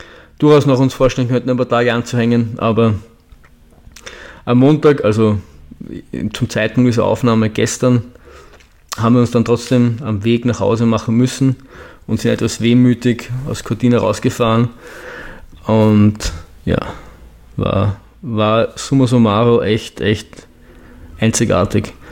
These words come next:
Genau, und nochmal, also wie ich ja schon gesagt habe, wir haben kontinuierlich Leute überholt. Wir sind dann von, ähm, tausendsechshundert Startern ungefähr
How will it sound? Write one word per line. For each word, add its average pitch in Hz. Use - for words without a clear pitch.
Genau, 147
und 156
nochmal, 160
also 143
wie 143
ich 131
ja 143
schon 139
gesagt 143
habe, 127
wir 120
haben 120
kontinuierlich 139
Leute 120
überholt. 123
Wir 147
sind 135
dann 131
von, 117
ähm, 110
tausendsechshundert 123
Startern 113
ungefähr 139